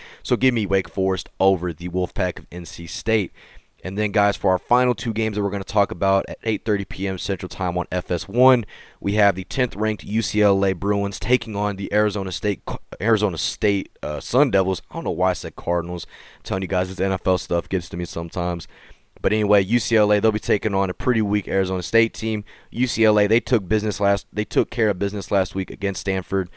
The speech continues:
Ran the ball pretty well with Zach Charbonnet. Dorian Thompson-Robinson had a really good passing game as well. So give me the Bruins pretty big over the Arizona State Sun Devils. And then for the final game that we're gonna talk about here on Week ten,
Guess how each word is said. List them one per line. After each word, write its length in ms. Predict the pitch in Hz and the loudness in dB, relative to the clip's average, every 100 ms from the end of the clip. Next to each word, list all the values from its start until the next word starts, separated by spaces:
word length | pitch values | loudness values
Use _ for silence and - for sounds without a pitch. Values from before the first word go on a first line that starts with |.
| - - | -20 -14
Ran 240 | 80 104 104 | 0 2 2
the 80 | |
ball 220 | 92 98 98 | 4 4 4
pretty 220 | - 98 | 0 2
well 160 | 98 | 2
with 100 | 95 | 2
Zach 160 | 87 92 | 0 -2
Charbonnet. 580 | - 95 92 92 92 85 | 0 2 2 0 -2 0
Dorian 240 | 101 101 | 0 0
Thompson-Robinson 800 | - 98 92 87 90 90 90 92 | -2 -4 -2 -2 -2 -2 -4 -6
had 120 | 87 | -6
a 40 | 80 | -6
really 240 | 78 92 | -2 -2
good 160 | 87 82 | -2 -2
passing 380 | 95 90 - 87 | 0 0 -2 -2
game 200 | 90 87 | -2 -2
as 80 | |
well. 300 | 82 98 92 - - - - | 2 4 4 0 -14 -20 -8
So 140 | 110 | -2
give 200 | 98 147 | 4 4
me 60 | 131 | 4
the 100 | 107 | 2
Bruins 440 | 92 104 101 95 | 2 2 2 -2
pretty 340 | - - 160 | -6 -2 0
big 360 | 113 90 95 95 - | 2 2 0 0 0
over 240 | 101 95 95 | 0 2 0
the 140 | - | -2
Arizona 400 | 95 92 90 90 | -2 -2 -2 -6
State 240 | - 87 | -4 -6
Sun 260 | - 117 113 | -2 -2 2
Devils. 400 | 107 104 104 98 | 4 4 4 0
And 120 | - | -2
then 80 | 123 | -2
for 80 | 120 | 2
the 80 | 107 | 0
final 320 | - 131 131 | 4 4 4
game 320 | 117 117 113 - - - | 2 0 -2 -8 -16 -6
that 80 | |
we're 80 | 95 | -4
gonna 100 | 98 | -4
talk 240 | - 107 101 | 0 0 2
about 280 | 92 98 | 4 2
here 300 | 87 104 101 - | 2 0 0 0
on 240 | 92 82 | -2 -2
Week 240 | 82 101 - | -4 -6 -6
ten, 400 | - 147 147 131 | 2 6 6 6